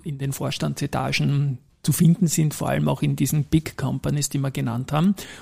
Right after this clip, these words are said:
Und gleichzeitig höre ich jetzt von immer mehr Podcast-Gästen, so unaufgefordert, dass es unglaublich schwierig ist, vor allem für die Finanzbranche Nachschub,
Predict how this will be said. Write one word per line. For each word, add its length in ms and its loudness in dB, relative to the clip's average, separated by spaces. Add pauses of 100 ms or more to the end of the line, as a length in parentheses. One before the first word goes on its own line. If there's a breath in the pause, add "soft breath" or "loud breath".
Und 180 4
gleichzeitig 760 2 (260 loud breath)
höre 260 -4
ich 360 -4
jetzt 260 -4
von 160 -2
immer 240 4
mehr 220 0
Podcast-Gästen, 960 -2 (200)
so 140 2
unaufgefordert, 1040 4
dass 160 -4
es 140 -4
unglaublich 500 0
schwierig 380 0
ist, 160 -2
vor 100 -4
allem 160 -2
für 100 0
die 120 -2
Finanzbranche 1160 -4
Nachschub, 640 0